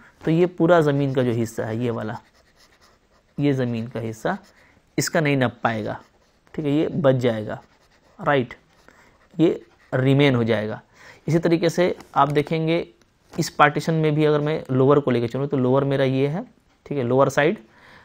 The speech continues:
अ, मतलब कि जो छोटा है, ठीक है, ये पूरा बड़ा साइड हो जाता है ये। तो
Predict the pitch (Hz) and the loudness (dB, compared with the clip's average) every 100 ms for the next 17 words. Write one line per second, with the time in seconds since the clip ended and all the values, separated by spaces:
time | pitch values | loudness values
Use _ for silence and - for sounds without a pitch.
0 | _ - 107 113 113 120 123 123 131 131 | _ 0 2 2 2 0 -2 0 0 0
1 | 131 - 131 139 120 170 - 151 139 117 | -2 -2 0 2 2 -2 -6 -6 -4 -6
2 | - 131 139 139 131 123 127 117 113 110 | -4 -2 0 2 2 4 4 4 0 -2
3 | 110 104 - 120 113 - 196 | -4 -4 -8 -8 -8 -4 -4